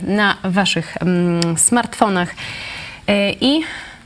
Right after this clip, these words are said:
bardzo serdecznie dziękujemy, że byliście z nami. Dzisiaj program trudny, <laughs> ponieważ, e, mecenas Diba w ostatniej chwili się odwołał,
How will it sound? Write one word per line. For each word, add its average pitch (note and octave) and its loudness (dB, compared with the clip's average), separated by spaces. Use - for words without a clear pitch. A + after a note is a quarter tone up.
bardzo A3+ 4
serdecznie F#3+ 0
dziękujemy, G3+ 0
że G3 2
byliście F#3+ 2
z F#3+ 2
nami. G#3+ 0
Dzisiaj G3+ 2
program G#3 2
trudny, C4 4
<laughs> G#3 -2
ponieważ, G3+ 4
e, - -4
mecenas G#3 2
Diba G3+ 2
w F#3 -6
ostatniej F#3+ 0
chwili E3+ 0
się - -6
odwołał, A3+ 2